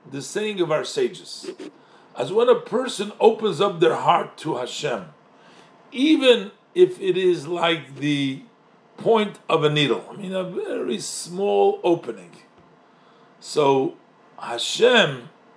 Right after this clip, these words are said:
in response, opens all the roads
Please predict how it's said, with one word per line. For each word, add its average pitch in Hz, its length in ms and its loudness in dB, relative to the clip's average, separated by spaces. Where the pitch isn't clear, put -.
in 143 260 -4
response, 135 1080 0
opens 202 840 0
all 226 380 8
the 208 160 0
roads 165 800 4